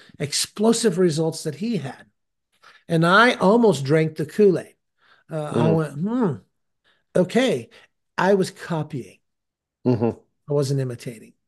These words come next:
Speaker 2: Yeah.
Speaker 1: Because imitating has to do with the, well, literally the process it took to get there.
Speaker 2: Mm-hmm.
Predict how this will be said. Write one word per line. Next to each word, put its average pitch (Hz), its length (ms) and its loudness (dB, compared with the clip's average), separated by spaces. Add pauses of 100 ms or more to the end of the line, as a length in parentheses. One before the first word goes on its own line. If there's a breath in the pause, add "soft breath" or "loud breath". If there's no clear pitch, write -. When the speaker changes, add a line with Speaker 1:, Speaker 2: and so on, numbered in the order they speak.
(380 soft breath)
Speaker 2:
Yeah. 202 100 -6
Speaker 1:
Because 160 440 0
imitating 165 480 0
has 143 300 -6
to 143 100 -8
do 139 280 -2
with 135 200 -6
the, 131 100 -12 (460 loud breath)
well, 147 100 -4
literally 196 320 4
the 135 100 -4
process 151 520 -6
it 143 80 -10
took 151 220 -8
to 135 100 -6
get 139 320 -6
there. - 260 -20 (480)
Speaker 2:
Mm-hmm. 98 220 -12